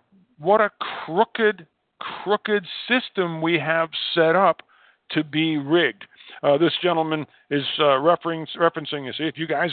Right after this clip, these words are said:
were in the, in the chat room, you could read this. What about the halal deli that was ripping off the system? Yeah, you have a system that's designed to be ripped off by anybody. Doesn't matter if they're immigrants or not,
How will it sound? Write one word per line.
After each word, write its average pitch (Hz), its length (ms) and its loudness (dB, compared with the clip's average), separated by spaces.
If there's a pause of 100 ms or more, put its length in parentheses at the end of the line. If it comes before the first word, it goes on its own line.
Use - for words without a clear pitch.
were 170 100 2
in 175 80 0
the, 165 100 0 (100)
in 160 400 -4
the 156 80 2
chat - 280 2 (100)
room, 143 180 -4
you 135 80 -6
could 139 160 -6
read 165 200 0
this. 123 160 -2 (580)
What 190 160 6
about 190 300 2
the - 60 -4
halal 156 680 0
deli 139 400 -2
that 135 160 -6
was 127 180 -8
ripping 156 300 -2
off 147 180 2
the 147 60 -16
system? 123 440 -6
Yeah, 208 200 2 (400)
you 151 120 2
have 156 120 6
a 147 80 -4 (160)
system 165 560 -2 (380)
that's 151 160 -4 (680)
designed 165 920 0 (280)
to 143 80 -8
be 151 160 0
ripped 160 420 -2
off 131 280 2 (380)
by 185 200 4 (100)
anybody. 170 680 0 (180)
Doesn't 185 220 0
matter 185 240 2
if 170 120 -6
they're 156 220 -2 (120)
immigrants 143 580 0
or 117 80 -6
not, 107 320 -8